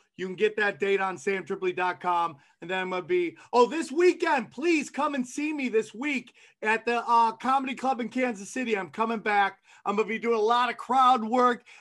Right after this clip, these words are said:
a lot of answering your questions. I'll get deeper into how Princess Di was killed by Queen Elizabeth. We'll do a lot more of that talk.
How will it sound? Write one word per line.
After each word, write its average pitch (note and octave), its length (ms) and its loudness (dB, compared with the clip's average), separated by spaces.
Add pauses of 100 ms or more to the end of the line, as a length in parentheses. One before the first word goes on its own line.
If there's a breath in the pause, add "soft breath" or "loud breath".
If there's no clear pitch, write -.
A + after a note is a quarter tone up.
a F#3+ 80 -2
lot C#4+ 320 2
of C#4+ 100 -4
answering C4+ 480 -2
your B3+ 200 -2
questions. A#3+ 840 0 (200 soft breath)
I'll G3+ 140 0
get A3+ 280 -8
deeper B3 420 0
into A3+ 420 -4 (160 loud breath)
how A3 240 -2
Princess A#3 500 -8
Di A3+ 380 0 (420 soft breath)
was G3 220 -4
killed A#3 340 2
by G#3+ 220 4
Queen A3 280 -2
Elizabeth. G3+ 540 -2 (260)
We'll G3+ 100 -8
do G3+ 140 -4
a F#3+ 40 -8
lot G3+ 400 -8
more G#3 220 -4
of G3 40 -6
that F#3+ 300 -8
talk. F#3 260 -12